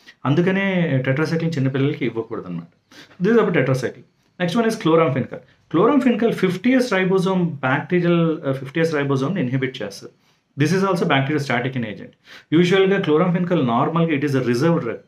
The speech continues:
ప్రతి దానికి వాడరు. ఆ, టైఫాయిడ్, మెనింజైటిస్ లాంటి వాటికి వాడతారు.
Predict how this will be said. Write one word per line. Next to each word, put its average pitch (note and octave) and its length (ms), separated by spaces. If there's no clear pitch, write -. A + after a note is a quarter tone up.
ప్రతి D3 520
దానికి C3+ 360
వాడరు. A#2+ 460
ఆ, C3+ 360
టైఫాయిడ్, F3+ 580
మెనింజైటిస్ E3+ 800
లాంటి B2+ 200
వాటికి C#3+ 240
వాడతారు. G#2 380